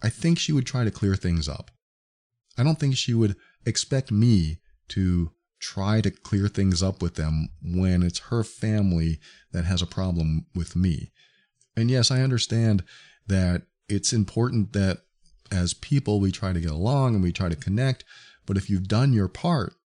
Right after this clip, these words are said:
if you've tried to connect and they don't want to connect, or they have a problem with you for some reason, then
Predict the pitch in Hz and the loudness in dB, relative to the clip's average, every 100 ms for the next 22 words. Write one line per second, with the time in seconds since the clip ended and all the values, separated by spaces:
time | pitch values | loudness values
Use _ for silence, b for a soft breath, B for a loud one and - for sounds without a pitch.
0 | _ - 90 101 87 - 120 151 120 - | _ -8 -2 0 -2 -4 -2 -2 -2 -4
1 | 110 127 147 123 - b b _ - 101 | 0 2 0 -2 -10 b b _ 0 2
2 | 123 110 87 143 165 - 82 92 - - | 2 0 0 0 0 0 -2 -2 -6 -16
3 | _ _ _ 90 90 90 87 B B B | _ _ _ -2 0 0 -2 B B B
4 | 101 98 90 - 143 135 98 98 - 87 | -4 -2 -2 -2 0 0 0 -2 -2 -4
5 | 90 98 151 95 85 92 b b b _ | -2 0 2 2 0 -2 b b b _
6 | _ 101 101 95 95 | _ 0 2 2 0